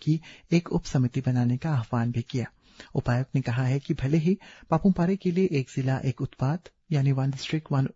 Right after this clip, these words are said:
Product पहले से तहत हल्दी की पहचान उत्पादन के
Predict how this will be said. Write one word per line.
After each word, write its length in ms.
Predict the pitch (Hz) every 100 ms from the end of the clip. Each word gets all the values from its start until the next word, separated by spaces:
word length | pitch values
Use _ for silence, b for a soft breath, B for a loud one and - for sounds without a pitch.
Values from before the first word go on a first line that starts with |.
| _ -
Product 420 | 151 151 - - B B _
पहले 240 | 147 170 208
से 160 | 156 135
तहत 260 | - 123 139 B B -
हल्दी 220 | 147 156
की 180 | 190 185
पहचान 520 | 165 127 - 139 147 175 B B B B B -
उत्पादन 500 | 143 139 131 151 151
के 160 | 147